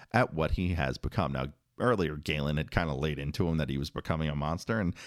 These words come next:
Zarak is starting to see this. And this goes back to what we were talking about before, about where does the Nebulan end and the Decepticon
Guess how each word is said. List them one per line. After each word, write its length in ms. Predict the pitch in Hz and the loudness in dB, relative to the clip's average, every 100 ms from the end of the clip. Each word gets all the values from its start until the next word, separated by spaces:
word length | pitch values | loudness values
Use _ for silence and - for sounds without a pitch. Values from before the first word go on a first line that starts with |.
| - | -6
Zarak 540 | 95 80 101 110 92 65 | -2 2 2 2 0 -2
is 100 | - | -2
starting 460 | - - 101 92 | 0 4 4 4
to 100 | - | -2
see 220 | - 98 | -2 0
this. 180 | 73 60 | 0 -2
And 100 | 80 | 0
this 120 | 101 | 0
goes 200 | - 113 | 0 0
back 260 | 101 80 - | 0 -2 -2
to 120 | 98 | -2
what 140 | 82 - | 0 0
we 40 | |
were 60 | 76 | 0
talking 260 | 65 - | 0 0
about 160 | 67 64 | 0 2
before, 280 | - - 82 | 0 2 2
about 260 | 69 - - - - | 2 -4 -10 -20 -6
where 240 | - 85 80 | 0 2 2
does 220 | 73 67 | 0 -2
the 380 | - 65 60 65 - _ | 0 0 0 -4 -10 _
Nebulan 580 | - 78 78 82 76 67 | 0 2 2 2 2 0
end 460 | 71 76 73 78 - - | 0 0 0 0 -2 -2
and 160 | 82 | -2
the 60 | 65 | -2
Decepticon 840 | - - 76 - - 76 67 69 | -2 -2 -2 -2 -2 -2 0 -2